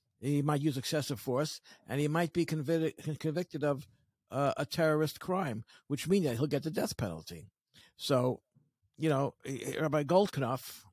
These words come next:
who is the head of the party, is really using a Gemara cup.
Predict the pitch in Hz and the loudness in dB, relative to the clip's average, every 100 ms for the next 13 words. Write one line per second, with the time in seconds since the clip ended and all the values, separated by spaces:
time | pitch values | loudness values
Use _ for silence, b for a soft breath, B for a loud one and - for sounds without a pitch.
0 | _ 117 117 113 120 139 131 123 120 104 | _ -6 -4 -2 0 0 0 -2 -2 -2
1 | 165 185 147 147 - - B B B - | -2 0 0 0 -4 -16 B B B -2
2 | 127 165 160 143 - - 165 135 139 127 | 2 4 4 0 -4 2 2 4 0 0
3 | 143 175 151 - 110 | 2 4 4 2 -6